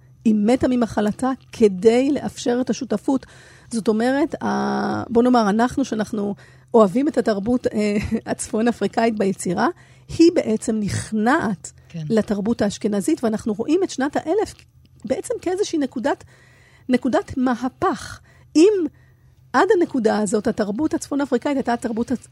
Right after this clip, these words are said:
Speaker 1: התוססת, ואילו באירופה, מי כבר היה שם? לא היה שם כלום. עכשיו הדברים הולכים ומתהפכים, והתרבות החזקה, שאחר כך תשתמש בכל חוליי הקולוניאליזם, אה,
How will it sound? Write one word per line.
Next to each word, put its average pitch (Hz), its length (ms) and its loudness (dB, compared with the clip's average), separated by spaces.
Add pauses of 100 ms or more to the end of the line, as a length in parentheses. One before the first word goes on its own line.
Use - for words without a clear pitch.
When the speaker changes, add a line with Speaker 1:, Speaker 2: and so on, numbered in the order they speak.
Speaker 1:
התוססת, 214 920 -2
ואילו 294 500 2
באירופה, 214 600 4
מי 226 140 -2
כבר 254 240 -4
היה 240 280 2
שם? - 220 -4
לא 220 80 0
היה 247 140 0
שם 233 180 -4
כלום. 302 460 6 (1200)
עכשיו - 340 -2
הדברים 220 500 -4
הולכים 196 360 -4
ומתהפכים, 320 720 0 (560)
והתרבות 190 920 0
החזקה, 277 640 -2 (360)
שאחר - 300 -2
כך - 180 -2
תשתמש 233 540 -2
בכל 247 480 2
חוליי 214 640 2
הקולוניאליזם, 202 960 2 (720)
אה, 190 60 0